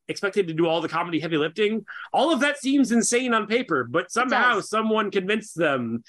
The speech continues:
Speaker 1: that, yes, this is a total, this is a totally brilliant way to spend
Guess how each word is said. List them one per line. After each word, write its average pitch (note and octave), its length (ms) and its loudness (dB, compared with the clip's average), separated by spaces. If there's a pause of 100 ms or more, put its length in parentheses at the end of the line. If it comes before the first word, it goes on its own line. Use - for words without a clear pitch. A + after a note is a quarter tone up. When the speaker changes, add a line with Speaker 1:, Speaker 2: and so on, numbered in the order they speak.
(180)
Speaker 1:
that, F3 100 0
yes, A3 240 0
this E3 100 -12
is D#3+ 40 -4
a F3+ 100 2
total, A#3 720 2 (200)
this G3+ 140 4
is G3+ 100 2
a - 20 -12
totally B3 640 2 (340)
brilliant A#3 440 2
way G3+ 160 4
to G3 80 -2
spend G3 440 0